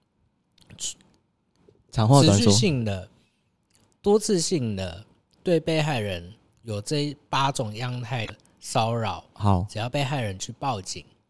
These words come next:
Speaker 2: 你就会被开告诫单。
Speaker 1: 但，但，但他等于说被开完告诫单之后才会被关进去。
Speaker 2: 不是，告诫单之后呢，你又累犯，你就会收到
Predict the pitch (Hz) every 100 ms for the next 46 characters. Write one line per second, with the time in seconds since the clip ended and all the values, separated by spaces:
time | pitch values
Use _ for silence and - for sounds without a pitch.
0 | _ _ _ _ _ _ _ 104 120 120
1 | 120 113 - 95 - 95 92 90 - -
2 | - _ _ _ _ _ _ _ - 220
3 | 185 147 - 220 196 165 _ - 202 -
4 | 294 139 104 104 135 147 - _ _ -
5 | 156 156 139 120 127 117 117 113 113 110
6 | - 104 101 110 110 101 104 - 104 98
7 | - _ 127 135 160 143 _ _ _ -
8 | 190 175 180 160 151 147 151 151 160 135
9 | 120 113 113 - - - _ _ _ _
10 | _ 139 131 180 160 110 95 127 104 -
11 | _ _ _ _ 101 113 127 139 113 107
12 | 107 - - - 107 117 107 95 92